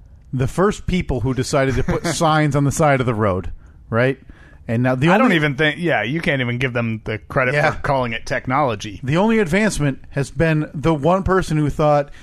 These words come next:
Speaker 1: "Boy, this is really cost prohibitive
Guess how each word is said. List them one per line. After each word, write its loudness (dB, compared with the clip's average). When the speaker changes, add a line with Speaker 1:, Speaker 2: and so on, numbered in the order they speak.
Speaker 1:
"Boy, 2
this 0
is -4
really 2
cost -2
prohibitive 0